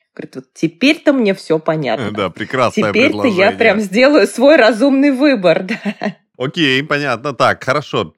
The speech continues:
Speaker 2: Ты сказала, что обесчеловечивание — это первая основная причина, которую ты видишь. Какие ещё видишь ты причины того, что нет общения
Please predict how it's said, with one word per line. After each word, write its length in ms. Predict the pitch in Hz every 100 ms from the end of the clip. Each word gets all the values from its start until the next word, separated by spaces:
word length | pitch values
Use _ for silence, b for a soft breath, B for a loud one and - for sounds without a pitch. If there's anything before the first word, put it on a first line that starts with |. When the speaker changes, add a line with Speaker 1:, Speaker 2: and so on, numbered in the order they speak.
| -
Speaker 2:
Ты 100 | 117
сказала, 360 | - 139 123
что 180 | 113 -
обесчеловечивание — 1120 | 117 113 - 131 127 165 208 - 139 113 107
это 560 | - 131 - 127 113 107 _ _ _
первая 360 | 135 120 92 82
основная 420 | 76 95 85 80
причина, 460 | - 87 - 90 78
которую 320 | 87 80 76
ты 100 | 87
видишь. 320 | 73 65 -
Какие 320 | - 80 180
ещё 260 | 180 - 143
видишь 260 | 110 92 -
ты 80 |
причины 420 | 95 92 - 110 85
того, 240 | 95 123
что 580 | - 110 101 92 92 85
нет 300 | 90 101 -
общения 540 | 85 - 107 78 67